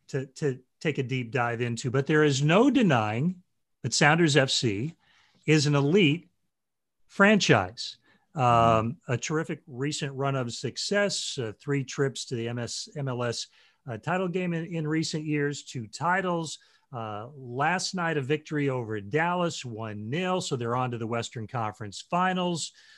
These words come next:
Speaker 1: Uh, they are making their, uh, latest serious run at another championship. Um, and that got me to thinking in terms of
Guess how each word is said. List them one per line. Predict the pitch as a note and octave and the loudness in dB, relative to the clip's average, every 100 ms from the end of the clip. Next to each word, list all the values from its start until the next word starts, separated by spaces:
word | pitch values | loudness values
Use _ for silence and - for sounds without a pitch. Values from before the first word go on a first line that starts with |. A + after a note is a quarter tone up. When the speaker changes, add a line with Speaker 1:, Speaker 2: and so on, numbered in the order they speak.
| _ _ | _ _
Speaker 1:
Uh, | B2+ A#2 | -6 -4
they | A2+ C#3 | 0 0
are | C3+ | 0
making | C3+ C#3 C#3+ | 0 -2 -2
their, | B2+ B2 A#2 A#2 | -2 0 0 -2
uh, | A#2 A#2 B2 C#3 C#3 | -4 -6 -10 -14 -8
latest | C3 D3+ D3+ C#3+ - | -2 0 0 -2 -2
serious | C#3 C3+ B2+ B2 C3 | -2 -2 -4 -6 -4
run | B2 B2 C#3 _ _ _ _ _ | -4 -2 -6 _ _ _ _ _
at | C3+ | -2
another | C3 A#2+ B2 | 2 2 2
championship. | B2+ B3 C4+ F#3 A2+ - B2 G#2 _ _ - - | 2 2 2 0 -2 0 -2 -4 _ _ -20 -10
Um, | E3+ C#3+ C#3 C3 C#3+ - _ | -2 2 2 0 -4 -12 _
and | F3 | 2
that | A3+ C#4 | 2 6
got | A#3+ | 4
me | G3+ F3+ | 6 2
to | |
thinking | C3+ F#3+ F3+ C#3 | 2 0 2 0
in | B2+ B2 | 0 -2
terms | F3 G3+ F#3 D3+ | -2 2 4 6
of | C3+ A#2 | 4 2